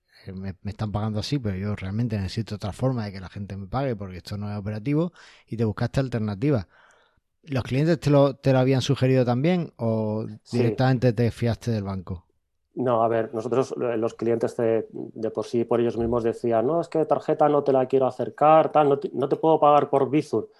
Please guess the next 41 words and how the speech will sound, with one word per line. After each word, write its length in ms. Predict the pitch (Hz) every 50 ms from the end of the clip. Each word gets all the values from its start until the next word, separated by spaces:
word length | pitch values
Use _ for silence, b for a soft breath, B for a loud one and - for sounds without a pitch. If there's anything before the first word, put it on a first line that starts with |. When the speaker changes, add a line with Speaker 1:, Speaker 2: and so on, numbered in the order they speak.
| b b b b b b -
Speaker 2:
Digo, 140 | 107 107 98
"Bueno, 180 | 113 127 123
pues 100 | - -
sí, 120 | - - 123
venga, 200 | 113 135 127 101
pagarme 360 | - 101 104 117 117 120 110
por 160 | 95 107 104
Bizum 280 | 101 123 - - 107 98
ya 140 | 107 113 107
al, 160 | 104 107 - -
al 100 | 104 104
mío 220 | 101 107 107 104
personal". 400 | - 104 - - 101 101 101 98 B B B B B B B
Lo 100 | - 120
que 60 | -
ocurre 220 | 131 123 135 147 156
es 80 | 147
que 100 | - 147
luego 220 | 135 143 143 151 143
la 80 | 135
integración 580 | 117 117 110 117 110 110 107 - - 131 123 131
que 60 | 135
han 100 | 135 139
sacado 420 | 123 135 135 135 - 147 147 127 110
para 180 | 127 120 117
e-commerce 360 | 113 - 123 127 143 147 139
es 80 | 139 127
un 100 | 143 131
poco 220 | 131 131 - 117
diferente 480 | 110 104 - - 104 120 156 156 - 123
a 80 | 110 110
la, 280 | 107 110 107 110 - -
a 80 | - 107
la 80 | 107
integración 600 | 104 104 - 113 107 104 101 - - 117 113 107
personal, 420 | - 110 - - 110 110 127 135 123
a 80 | 110
los 140 | 107 104 -
pagos 500 | - 113 113 107 110 110 110 110 - _ _ _ _ _ _ _ -
entre 220 | - 113 113 113
personas. 560 | - 113 110 - - 135 131 113 95 - _